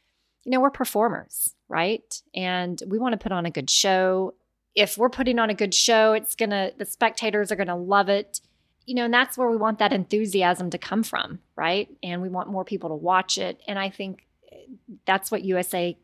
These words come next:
Crits, you know, provides for us. They provide this platform for us to, you know, get out there and do the thing that we do.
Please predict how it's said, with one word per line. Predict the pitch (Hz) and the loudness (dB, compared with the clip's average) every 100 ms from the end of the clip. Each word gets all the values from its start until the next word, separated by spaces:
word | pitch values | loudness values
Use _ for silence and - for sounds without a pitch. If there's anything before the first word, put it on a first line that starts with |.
| _ | _
Crits, | 220 240 - - - _ _ _ _ _ | 0 0 -2 -10 -10 _ _ _ _ _
you | 202 | -6
know, | 170 | -6
provides | 165 185 160 240 226 - | -6 -4 0 0 -2 -6
for | - | -8
us. | - - - | -10 -10 -8
They | 170 | -8
provide | - 165 165 208 | -6 -4 -4 -4
this | - | -6
platform | - 175 180 - 170 - 185 | -2 0 0 -2 -8 -8 -8
for | - | -2
us | 175 165 - - | -2 2 2 2
to, | 175 | 0
you | 160 156 156 _ _ _ 180 | -4 -6 -8 _ _ _ -8
know, | 160 | -6
get | 156 | 0
out | 170 175 | 2 2
there | - 170 | 0 -2
and | 160 | 0
do | 170 170 | 0 0
the | 165 | 0
thing | 160 160 | -2 -2
that | 160 160 | -4 -4
we | 160 | -4
do. | 147 202 - 165 | 0 0 -2 -8